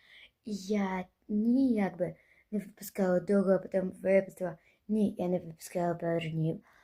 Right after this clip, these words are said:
Потім я випустила відео. Почекала десь п'ять днів, дивися, жодного перегляду. Понятно, значить, це якийсь ужас. І в мене то один перегляд, нуль лайків взагалі. Це ужас.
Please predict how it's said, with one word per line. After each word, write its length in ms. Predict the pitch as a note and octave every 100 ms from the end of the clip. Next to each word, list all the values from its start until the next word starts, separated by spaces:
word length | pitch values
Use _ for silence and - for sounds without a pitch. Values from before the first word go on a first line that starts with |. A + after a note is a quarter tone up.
| _ -
Потім 360 | G#3 F#3+ F3+
я 260 | F#3 F#3 B3 G#3+
випустила 420 | F3 E3+ - F3
відео. 420 | D#3 D#3 D3+ D3 - _ _ _
Почекала 520 | G#3+ G#3+ - E3+ E3
десь 180 | D#3 -
п'ять 220 | F3 E3
днів, 180 | F3 G#3 - _
дивися, 380 | G3 G3 F3+ - - _
жодного 360 | - G3 F#3+ D#3+
перегляду. 540 | E3+ E3+ D#3 D#3+ - - _ _ _ -
Понятно, 400 | B3 A3+ G3+ - _ _ -
значить, 400 | G3 G#3+ B3+ -
це 160 | G3+
якийсь 440 | A3 G#3+ F#3+ F#3 -
ужас. 380 | G3+ G3 - _ _ _ _ _ _ _ _ _
І 240 | A#3 A3 G3+
в 60 |
мене 280 | G3 F#3 E3+
то 200 | - - -
один 400 | F3 E3 F#3+ F#3
перегляд, 520 | F#3 F3+ E3 E3 - _
нуль 460 | G3+ G3+ A3 G3+ F3+
лайків 380 | E3+ F3+ F3+ E3
взагалі. 500 | F3 E3 E3 D#3+ D#3+ _ _ _ _ _ _ _ _ _ _ _
Це 220 | - - - -
ужас. 500 | A#3 F3+ - -